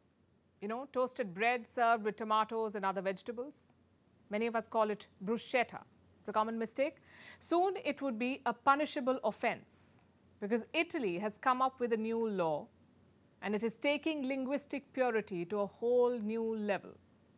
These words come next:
So here's what the law says. You cannot use foreign language words in official documentation, not even English words. And those who don't follow this will face penalties.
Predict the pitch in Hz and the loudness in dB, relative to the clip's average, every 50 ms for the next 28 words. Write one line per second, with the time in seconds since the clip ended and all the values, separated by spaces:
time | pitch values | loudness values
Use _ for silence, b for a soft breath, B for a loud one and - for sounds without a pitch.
0 | _ _ - _ _ b b b b b b b b b b b - - 233 233 | _ _ -20 _ _ b b b b b b b b b b b -8 -2 -2 0
1 | 220 269 277 262 277 285 269 277 269 269 269 269 269 269 285 254 185 - - - | 4 4 4 6 6 6 6 6 6 8 6 6 6 6 4 4 4 2 -2 -8
2 | - - - - - - _ _ _ _ _ _ _ b b b b b - 262 | -8 -8 -10 -12 -12 -20 _ _ _ _ _ _ _ b b b b b -2 -2
3 | 277 - 320 320 320 330 339 330 - 320 330 330 320 311 - - 294 294 294 302 | 2 6 6 8 8 8 4 4 2 -2 -2 -2 -2 -4 -2 2 4 4 4 2
4 | 302 294 285 285 269 269 277 277 269 220 220 226 233 233 233 247 233 - - - | 0 0 0 0 0 0 0 -4 -4 0 2 4 6 6 4 4 2 -4 -12 -16
5 | _ _ _ - 226 226 240 240 - - 302 285 - - 285 277 269 240 233 233 | _ _ _ -4 -2 0 0 0 0 0 -2 -2 0 0 0 0 0 4 4 4
6 | - - 262 240 233 233 220 233 214 190 175 - - 156 143 139 139 156 180 214 | 4 2 -2 -4 -4 -4 -2 0 0 0 -2 -6 -10 -12 -14 -14 -12 -4 -2 -2
7 | 233 - 262 254 233 240 233 - 254 240 233 233 220 - - 233 240 226 165 - | -2 -2 -4 -4 -4 -4 -4 -4 -6 -4 -4 -4 -4 -4 -2 0 2 2 0 -2
8 | - - - - - - - b b b b b b b b b b - 208 240 | -6 -12 -12 -10 -10 -12 -14 b b b b b b b b b b 2 6 6
9 | 262 269 262 302 285 294 294 277 - - 302 320 330 330 220 170 143 156 - - | 6 6 6 2 2 2 2 2 4 4 4 6 6 2 -2 -4 -6 -6 -8 -10
10 | - - - _ _ _ _ _ 202 208 202 - 247 247 247 - - _ 262 240 | -12 -12 -14 _ _ _ _ _ -10 -8 0 2 4 4 2 0 -2 _ 0 0
11 | 220 202 185 - - 156 - - - - - - - - | 0 -2 -6 -6 -12 -16 -16 -16 -18 -16 -16 -16 -16 -18